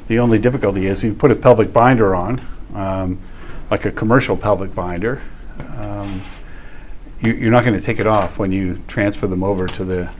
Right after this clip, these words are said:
stretcher in the emergency department. They're gonna stay on probably till the patient goes to the O R. So it could be a couple of days before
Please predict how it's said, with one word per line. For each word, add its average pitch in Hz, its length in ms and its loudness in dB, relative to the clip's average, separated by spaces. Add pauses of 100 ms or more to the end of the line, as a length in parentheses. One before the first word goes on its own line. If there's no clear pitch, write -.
stretcher 101 520 0
in 90 120 -2
the 87 80 -4
emergency 101 340 -2
department. 85 560 -6
They're 101 100 -2
gonna 95 140 -4
stay 92 300 -4
on 92 360 -2 (600)
probably 104 200 2
till 98 140 -6
the 90 80 -4
patient 95 320 -4
goes 95 220 -4
to 90 60 -6
the 82 80 -4
O 87 100 -2
R. 82 360 -2
So 95 300 0
it 92 100 -6
could 120 160 -2
be 90 440 -2 (880)
a - 20 -10
couple 92 220 -2
of 85 60 -4
days 95 340 0
before 90 640 -4